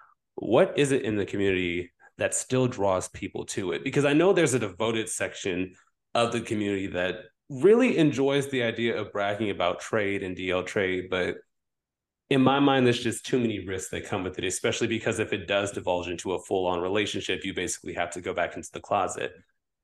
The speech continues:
I actually, oh, I can't wait for this one. Hold on. <laughs> I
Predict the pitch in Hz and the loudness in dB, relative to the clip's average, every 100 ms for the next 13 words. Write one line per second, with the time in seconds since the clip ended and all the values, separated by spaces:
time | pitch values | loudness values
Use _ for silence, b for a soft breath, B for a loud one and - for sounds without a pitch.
0 | _ _ - 160 - 131 131 135 117 113 | _ _ -2 0 2 0 0 0 2 2
1 | 104 - - - - 85 80 85 80 78 | 0 -4 -16 -14 -4 -2 -2 -4 -4 -4
2 | - - 78 - - - 95 82 - - | -6 -6 -8 -8 -10 -6 -6 -4 -8 -4
3 | - 240 262 - | 2 4 4 2